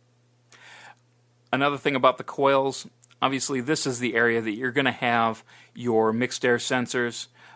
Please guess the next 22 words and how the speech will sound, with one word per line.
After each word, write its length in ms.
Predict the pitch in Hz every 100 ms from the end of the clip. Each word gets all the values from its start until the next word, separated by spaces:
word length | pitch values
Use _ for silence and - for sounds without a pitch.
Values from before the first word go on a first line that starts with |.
| -
um, 400 | 113 110 107 -
your 220 | 110 113
averaging 460 | 113 127 123 123 110
sensors, 640 | - 120 113 117 113 - _ - - -
uh, 300 | 104 101 101
or 340 | - 110 110 110
your 480 | 107 104 104 104
free 280 | 101 - 110
stat. 420 | 98 - 107 92 _ _ -
Now, 300 | 104 101 110
I'm 140 | 107
gonna 120 | 107
get 160 | 107 104
in 100 | 104
the 100 | 101
free 220 | - 110
stat 300 | - 107 101
in 60 | 98
a 60 |
different 320 | 104 110 107
episode. 480 | 101 104 - 110 104
I'm, 180 | 104 104